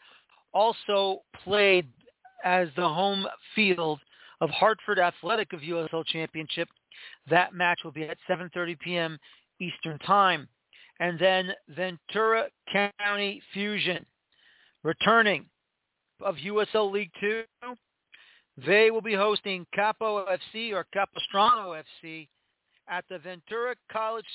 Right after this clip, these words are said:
Sportsplex in Ventura, California, ten P M Eastern, seven P M Pacific Time. And that, my friends,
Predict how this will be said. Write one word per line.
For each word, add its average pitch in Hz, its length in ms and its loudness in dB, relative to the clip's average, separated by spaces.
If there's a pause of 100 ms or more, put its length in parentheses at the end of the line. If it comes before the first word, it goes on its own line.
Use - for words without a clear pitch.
(140)
Sportsplex 185 460 -8 (640)
in 170 160 -14
Ventura, 202 560 -6
California, 190 880 -4 (760)
ten 269 360 4
P 208 160 -4
M 190 180 -6
Eastern, 185 560 -8 (680)
seven 214 400 2
P 208 200 -8
M 196 320 -6
Pacific - 640 -4 (140)
Time. 170 440 -2 (840)
And 151 260 -10
that, 196 260 6
my 175 160 -4 (100)
friends, 151 380 -10